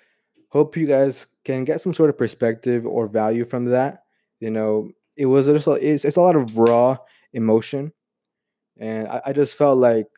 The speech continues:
I needed to share that, put that out there, and just let it resonate with whoever it resonates with. All right. So, guys, have a great day.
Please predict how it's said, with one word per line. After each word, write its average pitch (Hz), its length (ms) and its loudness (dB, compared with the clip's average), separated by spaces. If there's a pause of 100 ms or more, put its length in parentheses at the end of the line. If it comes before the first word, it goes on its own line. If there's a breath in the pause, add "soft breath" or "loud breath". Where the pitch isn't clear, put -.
(580)
I 117 100 -8
needed 120 340 -6
to 104 80 -6
share 117 360 -4
that, 156 340 -8 (440)
put 117 200 -6
that 107 140 -2
out 110 220 -6
there, 151 260 -4 (1000)
and 107 680 -4
just 120 200 -8
let 123 160 4
it 117 80 2
resonate 113 480 0
with 110 600 -2 (260)
whoever 107 600 2 (380)
it 104 80 -6
resonates 101 680 -6 (320)
with. - 360 -14 (640)
All - 60 -10
right. 104 180 -4 (580 soft breath)
So, - 140 2
guys, 123 320 2
have 131 160 0
a 120 60 2
great 120 340 2
day. 123 360 4